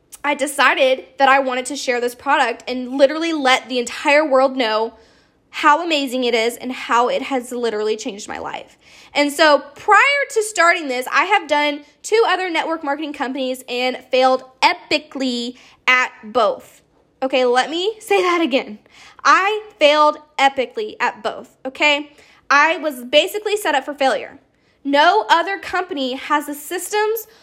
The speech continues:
or the scripts or the trainings that this company has provided me with. And so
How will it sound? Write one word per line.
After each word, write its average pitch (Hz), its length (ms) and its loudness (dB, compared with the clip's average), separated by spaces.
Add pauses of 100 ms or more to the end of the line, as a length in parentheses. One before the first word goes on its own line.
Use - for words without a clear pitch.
(160)
or 339 160 4
the 415 80 2
scripts 339 540 0 (260)
or 349 160 0
the 370 80 -4
trainings 294 600 -2
that 262 180 -2
this 277 180 2
company 285 520 -6
has 254 320 -2
provided 269 480 0
me 214 100 -6
with. - 420 -14
And 277 160 -2
so 277 480 4